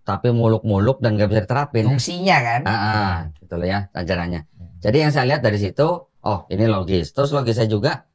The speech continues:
Speaker 1: menurut saya waktu itu, waktu saya mempelajari Islam,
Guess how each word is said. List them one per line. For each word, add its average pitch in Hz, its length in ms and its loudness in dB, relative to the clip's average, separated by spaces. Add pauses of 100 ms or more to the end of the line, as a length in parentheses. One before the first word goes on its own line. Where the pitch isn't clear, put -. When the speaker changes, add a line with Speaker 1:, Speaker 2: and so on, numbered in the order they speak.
(540)
Speaker 1:
menurut 147 320 4
saya 101 380 -2
waktu 98 240 -4
itu, 95 160 -4
waktu 104 260 -2 (240)
saya 90 380 0
mempelajari 90 520 -2
Islam, 104 460 -6